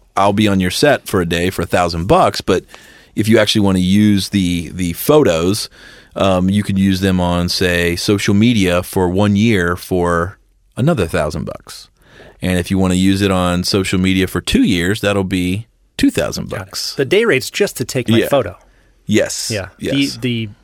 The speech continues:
Speaker 2: to me to be in your presence.
Speaker 1: Right. And then if you wanna put me on a billboard, well, that's gonna cost you five thousand bucks. You wanna
Speaker 2: Yeah.
Speaker 1: put me on the front of a magazine, that's gonna cost you twenty thousand dollars.
Speaker 2: Sure.
Speaker 1: You know, those types of things.
Speaker 2: Got it.
Speaker 1: And it varies, you know, from different places and, you know.
Speaker 2: Totally.
Speaker 1: So, yeah.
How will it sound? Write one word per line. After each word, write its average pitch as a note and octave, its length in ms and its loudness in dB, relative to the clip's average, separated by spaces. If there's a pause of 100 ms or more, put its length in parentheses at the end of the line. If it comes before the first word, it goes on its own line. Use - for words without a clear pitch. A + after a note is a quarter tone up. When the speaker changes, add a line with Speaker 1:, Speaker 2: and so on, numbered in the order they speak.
(120)
Speaker 2:
to C#3+ 100 -4
me D#3 320 -4
to D#3+ 80 0
be D3 300 -2
in C3+ 80 -2
your B2 120 0
presence. G#2+ 480 -4
Speaker 1:
Right. D#3 200 4
And C3+ 100 4
then D#3 60 4
if D3+ 100 2
you E3 100 4
wanna E3+ 200 4
put D#3+ 180 2
me D3 60 0
on B2+ 100 4
a G#2 60 2
billboard, C#3 580 4
well, F#3+ 140 2
that's A3 140 0
gonna G#3+ 140 -2
cost G3 280 -2
you F#3 60 0
five D3+ 260 2
thousand E2 320 -2
bucks. - 340 -10
You G#2+ 80 2
wanna A#2 140 4
Speaker 2:
Yeah. - 40 0
Speaker 1:
put D3 120 4
me B2+ 60 2
on B2+ 40 2
the B2 80 2
front C3 240 2
of B2+ 100 4
a B2 60 4
magazine, D3+ 500 2
that's E3+ 180 -2
gonna F3+ 140 0
cost D#3+ 300 -2
you F3+ 100 -2
twenty D3+ 340 0
thousand D#2+ 400 -6
dollars. G1+ 360 -10
Speaker 2:
Sure. - 320 -10 (400)
Speaker 1:
You G#2+ 100 0
know, G2+ 80 4
those A#2+ 240 4
types F#2 240 -2
of - 80 -8
things. - 360 -14 (120)
Speaker 2:
Got G#2 220 -4
it. G2 80 -4
Speaker 1:
And D#3 80 2
it F3+ 80 2
varies, A2 500 2
you G#2 80 -2
know, G2 160 0
from G2+ 160 -4
different F#2+ 260 -2
places F#2+ 460 -4
and, E2+ 400 -6
you - 80 -10
know. F3+ 80 0
Speaker 2:
Totally. D3 200 -4 (720)
Speaker 1:
So, - 180 -4
yeah. C3+ 160 -2